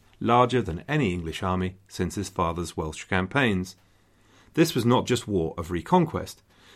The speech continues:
This was an attempt to completely re-establish the credibility of his reign. But the fly in the ointment was the absence of four key earls. Lancaster, Warwick and Arundel sent the bare minimum of men.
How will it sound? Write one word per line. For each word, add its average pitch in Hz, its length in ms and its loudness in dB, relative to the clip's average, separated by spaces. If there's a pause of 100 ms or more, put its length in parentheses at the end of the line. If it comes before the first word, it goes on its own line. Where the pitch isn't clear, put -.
(120)
This - 220 2
was 120 220 8
an 117 140 -2
attempt 117 360 -4
to - 60 -18
completely 135 680 0
re-establish 92 800 -2
the 98 100 -4
credibility 87 640 -2
of 80 60 -8
his 87 140 -6
reign. 95 440 -2 (1500)
But 87 140 -6
the 95 60 -6
fly 117 280 4
in 92 60 4
the 95 120 6
ointment 131 380 6 (220)
was 131 160 2
the - 140 8
absence 104 480 -2
of - 120 -2
four 92 300 2
key 85 280 -6
earls. 110 440 0 (800)
Lancaster, 156 560 6
Warwick 123 400 8
and 92 100 0
Arundel 135 540 2 (240)
sent 156 260 4
the 156 80 2
bare 98 300 0
minimum 85 320 -2
of 95 80 0
men. 113 360 2